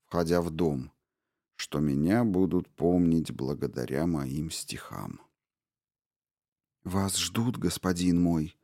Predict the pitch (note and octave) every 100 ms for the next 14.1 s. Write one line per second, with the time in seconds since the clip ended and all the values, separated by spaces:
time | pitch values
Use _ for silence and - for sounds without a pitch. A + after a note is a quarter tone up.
0 | _ _ _ _ - G#2 F#2 - G#2 F2+
1 | F2 F2+ E2 E2 F2 F#2 - F2 D#2+ E2
2 | F2 D#2+ E2 F2 G2+ - A2 G2+ G2+ G2
3 | - D2 C#2+ C2+ - _ _ _ _ _
4 | _ _ _ A#2 A#2+ A#2+ - G#2+ G#2 G2+
5 | A2 B2+ B2+ - G#2+ G#2+ G2 F#2 F#2+ F#2+
6 | - F#2 F2+ - F2+ E2+ F2 G2 F2+ F#2
7 | E2+ F#2+ F2+ G2 E2+ D2 B1 - _ _
8 | _ D#2+ - - A#2 - G2 - G2 F#2
9 | E2+ E2+ E2 D2+ D#2+ A#2 B2+ B2 B2 -
10 | _ - - G#2 G#2 - G#2+ C#3 C#3 C3
11 | B2 A#2+ - A2 G#2+ - G2 G2+ F2+ F#2
12 | A#2+ - G2+ F#2 D#2+ F2+ F#2 E2+ F2 F#2
13 | - F2 F2+ F#2+ - A2 G2 - - -
14 | -